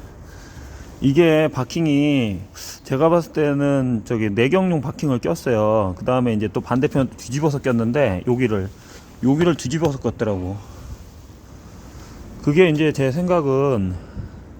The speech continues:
너무 안 들어가니까 내-,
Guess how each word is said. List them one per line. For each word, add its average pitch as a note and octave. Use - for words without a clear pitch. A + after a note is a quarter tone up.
너무 F#3+
안 B2+
들어가니까 A#2
내-, -